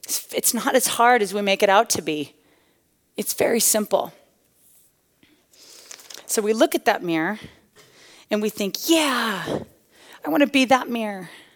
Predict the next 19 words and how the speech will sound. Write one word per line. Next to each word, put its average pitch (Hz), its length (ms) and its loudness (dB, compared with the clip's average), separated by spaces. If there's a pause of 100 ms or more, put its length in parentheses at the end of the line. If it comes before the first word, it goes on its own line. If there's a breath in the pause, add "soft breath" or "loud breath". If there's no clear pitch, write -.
(120 loud breath)
And 202 100 -4
I 202 60 4
look 214 260 4
into 294 280 2
it, 330 180 8
and 208 140 0
I 185 80 0
think, 208 420 -4 (520 loud breath)
"Oh 262 40 -6
my 294 140 2 (160)
goodness, 226 1040 2
I 247 100 -4
need 302 140 4
a 247 80 0
facelift. 180 1000 -2 (960 loud breath)
I 262 160 2
need 330 300 6 (680)
better 262 300 4
boobs." 254 800 2